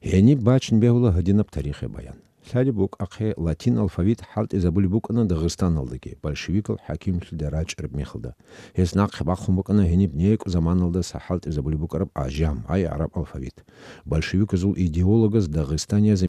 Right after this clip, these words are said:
мисал шли рачный рук ана Туркия алда карал реформа би. Дурраги араб алфавит нак бахум бук анин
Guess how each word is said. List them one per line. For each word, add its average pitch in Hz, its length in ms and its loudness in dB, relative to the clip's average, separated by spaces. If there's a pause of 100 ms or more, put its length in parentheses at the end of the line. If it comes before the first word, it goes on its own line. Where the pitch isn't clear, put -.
(100)
мисал 87 380 -2
шли 104 180 0
рачный 82 500 0
рук 90 200 -4
ана 104 160 2
Туркия 92 400 -2
алда 98 180 0
карал 85 400 0
реформа 73 520 -4
би. - 180 -16 (340)
Дурраги 87 440 2
араб 82 340 0
алфавит 82 420 -2
нак 80 180 -2 (100)
бахум 71 360 -6
бук 78 200 -8
анин 110 320 2